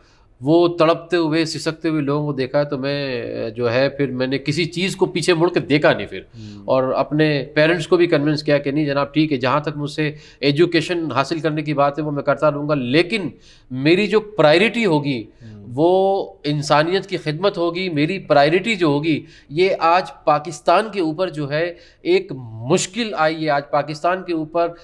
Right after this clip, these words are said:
Speaker 1: एक मुसीबत आई है, आज पाकिस्तान के इन मासूम लोगों के एक आजमाइश की घड़ी से मतलब है कि गुजरे हैं। तो मैं पाकिस्तान की आवाम के लिए, पाकिस्तानी कौम के लिए और इंसानियत के लिए अपने हिस्से के काम करने के लिए पीछे नहीं हटूंगा, चाहे कुछ भी हो जाए।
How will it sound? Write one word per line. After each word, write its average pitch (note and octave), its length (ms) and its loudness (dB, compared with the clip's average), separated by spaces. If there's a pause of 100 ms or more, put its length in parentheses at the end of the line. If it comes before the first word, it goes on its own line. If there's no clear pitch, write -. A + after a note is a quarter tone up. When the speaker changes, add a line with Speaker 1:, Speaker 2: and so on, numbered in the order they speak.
(140)
Speaker 1:
एक F3 220 0
मुसीबत D#3+ 580 0
आई D3 160 0
है, D3 80 -2
आज C#3 160 0
पाकिस्तान D#3 720 -2
के F3+ 60 -2
इन F#3 260 -6
मासूम D#3 480 2
लोगों G3 280 2
के F3+ 240 -6 (280)
एक F3 180 -2
आजमाइश D3+ 580 2
की G#3 120 -12
घड़ी E3+ 240 -2
से F#3+ 140 -6
मतलब E3 300 -4
है D#3 60 -6
कि D#3 100 -6
गुजरे C3 260 -6
हैं। A#2+ 120 -6 (320)
तो D3+ 60 -2
मैं D#3 140 2
पाकिस्तान D3+ 520 2
की D3 120 -2
आवाम D3 280 4
के D3+ 120 -6
लिए, C#3+ 140 -6
पाकिस्तानी C3+ 540 -2
कौम D3+ 300 2
के D3+ 100 -6
लिए C#3 160 -6
और C3 160 -6
इंसानियत C#3 500 -4
के C#3 100 -8
लिए D3 300 -6 (280)
अपने F3+ 360 0
हिस्से C#3 380 -2
के F#3 120 0
काम E3 220 2
करने E3 220 -4
के E3+ 60 -6
लिए F#3 220 -6
पीछे F3+ 260 0
नहीं D#3 120 2
हटूंगा, C3+ 280 -2
चाहे D3 180 4
कुछ D3+ 200 -2
भी A#2+ 100 -10
हो F2+ 120 -10
जाए। F#2 200 -12